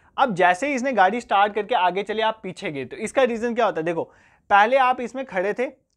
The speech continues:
आप रेस्ट में थे, बिल्कुल रेस्ट में थे, आपकी लोअर बॉडी भी रेस्ट में थी, आपकी अपर बॉडी भी रेस्ट में थी, ठीक है। जैसे ही इसने गाड़ी चलाई, आपकी लोअर बॉडी तो आ गई मोशन में। क्यों? क्योंकि वो गाड़ी के साथ कॉन्टैक्ट में है,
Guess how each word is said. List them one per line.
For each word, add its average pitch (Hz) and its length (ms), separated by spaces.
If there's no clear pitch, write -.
आप 226 220
रेस्ट 185 300
में 180 160
थे, 127 100
बिल्कुल 226 380
रेस्ट 165 240
में 143 120
थे, 151 40
आपकी 196 280
लोअर 202 320
बॉडी 208 300
भी 233 100
रेस्ट 208 280
में 226 120
थी, 247 120
आपकी 170 320
अपर 190 280
बॉडी 156 260
भी 185 100
रेस्ट 131 280
में 117 100
थी, 107 160
ठीक 208 140
है। 208 100
जैसे 190 440
ही 320 60
इसने 294 200
गाड़ी 202 320
चलाई, 202 360
आपकी 190 380
लोअर 202 280
बॉडी 208 300
तो 220 100
आ 170 120
गई 196 140
मोशन 160 360
में। 117 180
क्यों? 269 240
क्योंकि 233 280
वो 269 180
गाड़ी 180 340
के 233 100
साथ 240 140
कॉन्टैक्ट 233 440
में 247 140
है, 220 160